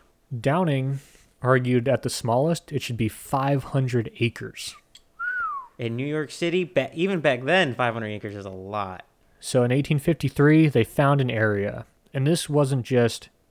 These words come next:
Speaker 2: this wasn't a good area. There's a reason it wasn't inhabited. This was seen as poor soils. This is essentially a swamp. It had
Speaker 1: <laughs>
Speaker 2: shitty soils. It didn't grow much. There wasn't that many people there. So they were able to get it for pretty cheap.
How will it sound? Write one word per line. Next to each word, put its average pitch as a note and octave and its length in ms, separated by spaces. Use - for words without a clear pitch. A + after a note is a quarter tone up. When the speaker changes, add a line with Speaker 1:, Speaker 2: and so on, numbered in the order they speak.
Speaker 2:
this - 180
wasn't C3+ 280
a - 20
good A#2 260
area. G2+ 380
There's A#2 220
a C3+ 40
reason C3 380
it B2 80
wasn't A2+ 300
inhabited. G2+ 500
This A#2 160
was B2 100
seen B2 220
as A2+ 140
poor B2+ 340
soils. A2 680
This C#3+ 100
is D3+ 80
essentially D#3 420
a G#2+ 60
swamp. G2+ 580
It A2+ 120
had A2 580
Speaker 1:
<laughs> - 160
Speaker 2:
shitty C#3 380
soils. C3+ 640
It - 100
didn't C#3+ 220
grow C3 260
much. C3 520
There C#3 100
wasn't B2+ 380
that C3+ 160
many C3 180
people C3+ 380
there. B2+ 460
So - 160
they C3 40
were D#3+ 60
able F3 120
to B2 100
get B2+ 160
it B2 60
for - 140
pretty A#2+ 300
cheap. - 420